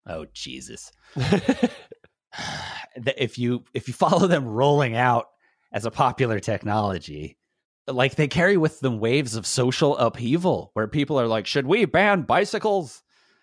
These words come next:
Speaker 1: Community, the, the town hall is gonna, we're gonna have a town hall this weekend, and we're gonna discuss whether or not we should ban bicycles because they're gonna allow women to ride to other villages and be hussies.
Speaker 2: I mean,
Speaker 1: Literally.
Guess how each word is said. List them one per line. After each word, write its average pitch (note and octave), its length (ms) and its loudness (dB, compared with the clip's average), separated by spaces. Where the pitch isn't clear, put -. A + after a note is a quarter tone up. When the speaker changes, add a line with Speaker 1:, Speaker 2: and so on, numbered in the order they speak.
Speaker 1:
Community, F3 600 -2
the, A#2 300 0
the A#2+ 80 -4
town G#3 280 2
hall D3+ 300 6
is A2 120 -4
gonna, C#3+ 320 0
we're A#2+ 80 -8
gonna E3 140 0
have C#3 60 -2
a C#3 40 -6
town G3 260 4
hall E3 200 6
this C#3 140 -2
weekend, C3+ 340 0
and B2 40 -4
we're A#2+ 80 -4
gonna A2+ 160 -6
discuss D#3+ 480 0
whether D3 260 4
or C#3+ 40 2
not C3+ 180 2
we B2+ 60 -2
should G2 240 -6
ban C#3+ 320 2
bicycles A2+ 720 0
because A#2 340 -4
they're B2 120 -2
gonna C3 220 -2
allow D#3+ 280 4
women C#3 440 2
to A2+ 120 -6
ride A#2+ 340 2
to - 120 -2
other A#2+ 200 2
villages G#2+ 680 -2
and E2+ 160 -18
be G2+ 220 -6
hussies. F#2 640 -6
Speaker 2:
I B2 80 -6
mean, D#3 240 0
Speaker 1:
Literally. B3+ 380 4